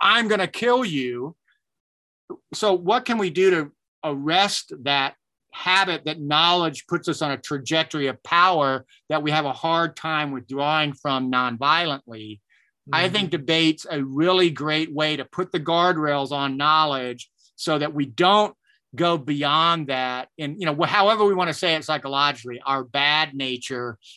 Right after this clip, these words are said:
Speaker 1: our sin nature, if we wanna be theological about it, we know, whether we look at it secular or theologically, human beings will go nuts when they get to that special knowledge power position where they know it all.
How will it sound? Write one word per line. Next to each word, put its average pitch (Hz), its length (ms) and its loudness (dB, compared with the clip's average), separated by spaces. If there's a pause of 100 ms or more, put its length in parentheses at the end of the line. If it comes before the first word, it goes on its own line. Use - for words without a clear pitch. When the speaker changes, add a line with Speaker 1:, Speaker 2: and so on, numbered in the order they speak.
(260)
Speaker 1:
our 139 120 -2
sin 165 440 -2
nature, 139 340 -2
if 117 80 -10
we 135 80 -6
wanna 131 160 -4
be 127 120 -4
theological 131 760 -2
about 117 300 -6
it, 117 160 -14 (420)
we 170 140 2
know, 170 640 4
whether 165 240 -2
we 165 100 2
look 190 160 -2
at 220 80 2
it 226 80 -4
secular 175 580 -4
or 151 60 -2
theologically, 147 800 -2 (300)
human 202 400 2
beings 170 420 2
will 147 140 -6
go 143 280 -2
nuts 139 720 -2 (300)
when 165 140 -4
they 165 120 2
get 196 380 0
to 170 140 -4
that 151 200 -4
special 170 580 -2
knowledge 151 500 0
power 220 360 2
position 147 640 -6 (200)
where 143 160 -2
they 139 320 0
know 147 320 0
it 143 240 -4
all. 120 400 -6